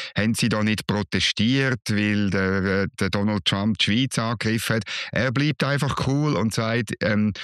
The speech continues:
"Es bringt nichts, ich mache nicht Sachen, die nichts bringen, sondern ich bin da, um die Interessen von der Schweiz zu verteidigen und, und, äh, möglich durchzusetzen, das ist grossartig." Und auch noch, man kommt dann wieder mit dem, äh, Goldbarren,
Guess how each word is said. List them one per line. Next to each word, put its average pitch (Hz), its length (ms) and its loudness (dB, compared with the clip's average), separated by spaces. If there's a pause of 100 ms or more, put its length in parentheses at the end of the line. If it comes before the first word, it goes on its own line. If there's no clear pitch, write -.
(160)
"Es - 140 -2
bringt 139 400 2
nichts, 147 360 2
ich 156 120 0
mache 113 240 -2
nicht 113 160 0
Sachen, 107 380 -2
die 104 220 2
nichts 104 200 0
bringen, 156 400 0
sondern 113 280 0
ich - 160 -2
bin 107 120 0
da, 110 300 0 (380)
um 104 120 2
die 104 100 0
Interessen 98 480 0
von 92 100 -2
der 87 80 0
Schweiz 123 280 0
zu - 80 -6
verteidigen 123 640 0 (260)
und, 104 260 -2
und, 110 260 0
äh, 104 160 2
möglich 107 460 2
durchzusetzen, 113 720 0
das 95 120 0
ist 110 140 0
grossartig." 131 760 0 (280)
Und 107 260 0
auch 113 60 0
noch, 117 260 0
man 117 160 2
kommt 143 340 0
dann 123 140 2
wieder 131 220 2
mit 123 200 2 (240)
dem, 113 340 2
äh, 104 180 2
Goldbarren, 127 800 0